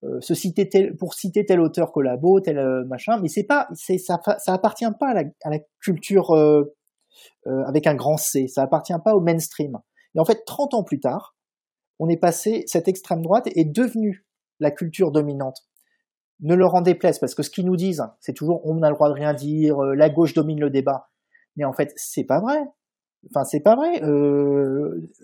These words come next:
modestement, je pense que mon bouquin veut apporter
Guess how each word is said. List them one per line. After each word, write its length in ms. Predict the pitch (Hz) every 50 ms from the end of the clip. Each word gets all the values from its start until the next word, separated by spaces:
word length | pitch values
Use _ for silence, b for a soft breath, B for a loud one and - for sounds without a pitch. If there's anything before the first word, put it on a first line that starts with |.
| 160 165 170 185 - 135 143 _ _ _ _ _ _
modestement, 760 | 165 175 180 190 185 202 190 - 233 214 226 226 220 208 180
je 80 | 156
pense 180 | - 170 160 -
que 60 | -
mon 380 | 156 151 151 160 - 160 165 170
bouquin 340 | 165 175 170 196 185 180 165
veut 320 | 151 147 147 147 143 139 -
apporter 640 | - 170 165 - - 208 - - 190 185 190 -